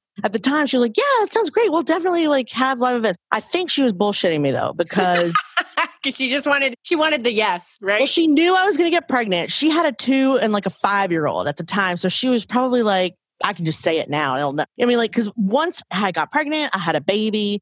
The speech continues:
Speaker 1: I started thinking about, like, how could, you know, we started glomming on to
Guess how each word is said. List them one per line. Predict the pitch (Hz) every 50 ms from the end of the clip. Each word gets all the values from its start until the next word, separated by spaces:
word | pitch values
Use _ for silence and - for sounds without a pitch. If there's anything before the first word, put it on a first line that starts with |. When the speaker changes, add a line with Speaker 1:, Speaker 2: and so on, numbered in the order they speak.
| _ -
Speaker 1:
I | 190
started | 180 190 175 170 -
thinking | - 220 208 233 208
about, | 208 202 -
like, | 170 170
how | - - 214 240
could, | - 240 - -
you | 220 196
know, | 175 170 165 - -
we | 208 233
started | - - 277 277 254 247 175
glomming | 185 202 196 202 202 190 180
on | 185 185 185
to | 185